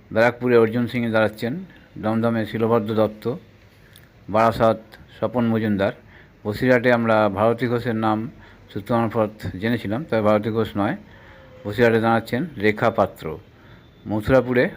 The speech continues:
অশোক পুরকায়েত। কলকাতা দক্ষিণে বৈশালী ডালমিয়ার নাম বলেছিলাম, সূত্র মারফত জেনেছিলাম, কিন্তু বৈশালী ডালমিয়া নয়,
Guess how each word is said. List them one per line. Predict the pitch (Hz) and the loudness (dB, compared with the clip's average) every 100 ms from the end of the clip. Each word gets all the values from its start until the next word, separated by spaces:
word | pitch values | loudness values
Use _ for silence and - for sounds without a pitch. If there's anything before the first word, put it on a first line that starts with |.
| - | -4
অশোক | 107 - 120 - - | -4 0 -2 -2 -2
পুরকায়েত। | 113 107 104 76 - - - - - - - - _ _ - | 0 2 2 0 -6 -20 -20 -20 -20 -20 -20 -20 _ _ -14
কলকাতা | - 98 107 | -8 -2 0
দক্ষিণে | 104 113 113 127 123 190 - - - | 2 0 0 0 0 -4 -12 -20 -10
বৈশালী | 101 110 127 123 | -4 0 2 4
ডালমিয়ার | 117 120 120 117 110 107 107 - | 4 2 2 2 2 0 -10 -8
নাম | 101 110 110 | -2 0 0
বলেছিলাম, | 107 107 104 95 120 - - - - - - - - | -2 -2 -2 -6 -6 -10 -20 -20 -20 -20 -20 -20 -14
সূত্র | 104 - | -8 -2
মারফত | 110 107 104 | 0 0 0
জেনেছিলাম, | 104 104 110 139 | 0 0 -2 -6
কিন্তু | 180 113 98 98 92 | -4 -6 -2 -2 0
বৈশালী | 104 104 113 110 | 0 2 2 2
ডালমিয়া | 107 110 107 | 2 2 0
নয়, | 101 | 0